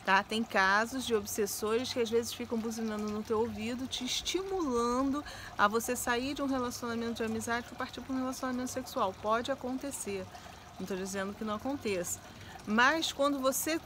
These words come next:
é verdadeiramente desperto e você saca que pode estar acontecendo alguma, alguma intervenção desse tipo, você desintoniza, né, faz prece pra sair da ação daquele obsessor.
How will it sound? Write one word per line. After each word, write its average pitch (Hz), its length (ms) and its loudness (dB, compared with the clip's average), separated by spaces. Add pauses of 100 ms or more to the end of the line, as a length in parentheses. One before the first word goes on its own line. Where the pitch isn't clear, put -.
(140)
é 247 220 4
verdadeiramente 233 1040 0
desperto - 960 -6
e 202 80 -6
você 214 480 0 (220)
saca 226 560 4
que 220 120 -6
pode 247 480 2
estar 208 540 0
acontecendo 208 1000 -4
alguma, 208 640 -2 (500)
alguma 226 340 2
intervenção 220 920 2
desse 196 300 -2
tipo, 285 540 -4 (400)
você 339 440 4 (760)
desintoniza, 233 1700 4
né, 226 280 2
faz 220 320 2
prece 233 640 2
pra 208 180 0
sair 208 300 0
da 196 160 2
ação 202 340 0
daquele 196 360 -2
obsessor. 226 800 0